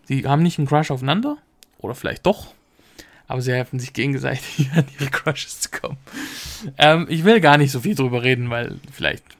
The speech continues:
kennen das nicht so viele. Aber wie findest du quietschige Roman-, Romanzen-Anime? Nach zehn Folgen jetzt?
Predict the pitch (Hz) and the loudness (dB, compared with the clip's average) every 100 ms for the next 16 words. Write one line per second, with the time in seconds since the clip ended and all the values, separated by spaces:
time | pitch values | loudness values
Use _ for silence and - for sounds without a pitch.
0 | - 143 - - - - 139 135 135 143 | -16 -14 -12 -10 -10 -8 -8 -8 -4 -2
1 | 135 110 123 135 139 - 175 135 - 147 | 0 0 -2 -4 -4 -2 -2 -2 -2 -4
2 | 151 - - - - - - 147 - 143 | -4 -8 -18 -20 -20 -16 -4 -2 -2 -2
3 | 139 135 135 127 98 - - 135 127 131 | 2 2 0 -2 -6 -10 -6 -4 -6 -8
4 | - - - 107 135 - 135 123 - 143 | -12 -12 -10 -8 -10 -8 -6 -6 0 2
5 | 143 135 131 139 165 170 214 - | 2 2 -2 -2 -4 -8 -10 -16